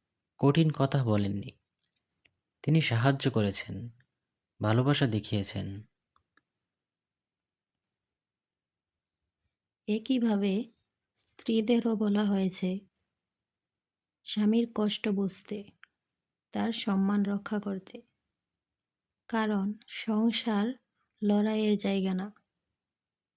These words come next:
Speaker 2: সংসার হলো সবর আর ভালোবাসার পরীক্ষা।
Speaker 1: অনেক সময় আমরা কি করি জানো? ছোট একটা কথা নিয়ে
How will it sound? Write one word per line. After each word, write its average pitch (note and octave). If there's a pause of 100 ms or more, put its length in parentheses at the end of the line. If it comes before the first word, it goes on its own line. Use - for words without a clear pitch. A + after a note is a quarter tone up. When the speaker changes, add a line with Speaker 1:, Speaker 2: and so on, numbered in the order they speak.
(640)
Speaker 2:
সংসার A3+
হলো G#3 (600)
সবর G#3 (400)
আর G3
ভালোবাসার F#3+
পরীক্ষা। G3 (3750)
Speaker 1:
অনেক C#3
সময় D#3
আমরা C3
কি B2+
করি C3+
জানো? G#2 (1500)
ছোট -
একটা C3+
কথা A#2
নিয়ে A#2+